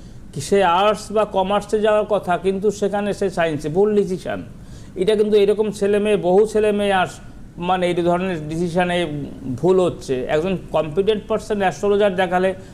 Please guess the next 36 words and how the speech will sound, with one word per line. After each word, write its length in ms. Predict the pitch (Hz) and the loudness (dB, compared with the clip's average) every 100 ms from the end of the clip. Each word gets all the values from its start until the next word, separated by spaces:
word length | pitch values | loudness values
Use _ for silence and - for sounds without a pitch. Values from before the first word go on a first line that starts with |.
| - | -6
আপনি 260 | 147 170 185 | -4 -2 -2
সঠিকভাবে 720 | - 185 214 220 208 226 226 | 0 0 2 2 2 2 2
সেই 200 | 220 202 | 2 2
গাইড, 200 | 180 180 - - - - - | 2 -4 -8 -16 -16 -16 -2
গাইডে 320 | 175 165 165 | 0 0 0
আপনি 180 | 160 156 | 0 0
যেতে 220 | 147 131 | -4 -2
পারবেন। 340 | 110 104 95 - - - - - - | -2 -4 -10 -16 -18 -18 -18 -18 -6
এটাই 200 | 170 208 | 0 4
হচ্ছে 260 | 220 214 214 | 4 4 0
বিষয় 340 | 185 175 208 | 0 0 2
এবং 320 | 202 190 170 | 2 0 0
উচিত 340 | 180 - 233 196 | -2 0 -2 0
সেটা 300 | - 202 196 | 0 0 0
কিন্তু 300 | 185 185 202 | 0 0 0
করা, 420 | 160 151 135 92 - - - - - | 2 2 2 -2 -8 -16 -18 -8 0
যে 80 | |
আপনি 260 | 151 151 196 | 0 2 0
জীবন 460 | 139 170 185 220 220 | 0 0 4 2 2
যদি 240 | 226 220 | 0 0
গড়তে 380 | 185 202 - 202 | 2 2 2 0
চান, 280 | 208 180 151 | 2 -2 -2
কোন 320 | 175 196 226 202 | 2 4 4 2
পথে 400 | 208 208 214 196 | -2 2 4 4
এগোবেন, 520 | 185 190 196 214 214 202 | 4 4 4 4 4 0
কোন 420 | 185 190 214 208 | 0 2 2 2
জায়গায় 400 | 185 175 190 190 | 2 2 2 2
আপনি 240 | 180 185 | 0 -4
স্ট্রিম 280 | 147 190 175 | -2 0 2
বাছাই 440 | 151 151 185 202 | 0 0 2 0
করবেন, 460 | 196 202 196 214 208 - - - - | 2 2 4 2 0 -6 -18 -20 -8
আপনি 280 | - 139 160 | -4 -2 -2
সায়েন্স 380 | - 160 170 - - | 0 0 0 -4 -2
পড়বেন 340 | 196 196 208 | 2 4 2
নাকি 280 | 208 196 190 | 2 0 2
আর্টস 300 | 160 156 | 2 0